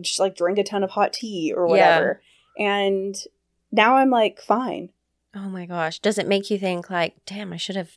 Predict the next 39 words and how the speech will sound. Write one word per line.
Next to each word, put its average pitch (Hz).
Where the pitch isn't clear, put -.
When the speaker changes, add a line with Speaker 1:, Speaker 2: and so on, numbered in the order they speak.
Speaker 2:
done 180
this 196
a 190
long 214
time 277
ago"? 190
Speaker 1:
It 247
does 247
a 214
little 170
bit. -
Yeah. -
Like, 254
it 226
does 240
make 220
me 202
wish, 180
but 233
I 240
think 269
it's -
h-, -
a 208
lot 202
of, 214
some 220
of 226
this 202
is 180
also 170
due 156
to, 156
like, -
hormone 165
imbalance. 269
And 180
I 175
think 190